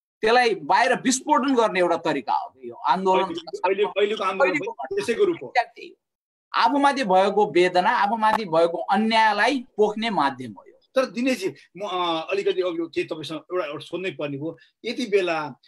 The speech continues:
Speaker 2: अ, यो र्‍यासिजमको सवाल उठाइरहँदाखेरि अथवा, अ, बाँच्न च-, अ, पाउनुपर्छ भन्ने जुन हक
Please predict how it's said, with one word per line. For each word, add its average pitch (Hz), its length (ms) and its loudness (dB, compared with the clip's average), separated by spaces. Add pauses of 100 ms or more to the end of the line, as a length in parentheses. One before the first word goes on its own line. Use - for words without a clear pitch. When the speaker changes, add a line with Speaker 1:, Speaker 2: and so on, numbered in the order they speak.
(220)
Speaker 2:
अ, 147 260 -6 (120)
यो 170 100 -2
र्‍यासिजमको 190 680 -6
सवाल 165 420 -6 (160)
उठाइरहँदाखेरि 147 840 -10 (360)
अथवा, 180 440 -6 (440)
अ, 147 360 -8 (100)
बाँच्न 196 440 -10
च-, - 220 -20 (160)
अ, 151 40 -8
पाउनुपर्छ 180 600 -12
भन्ने 160 280 -6
जुन 143 340 -12 (240)
हक 170 260 -8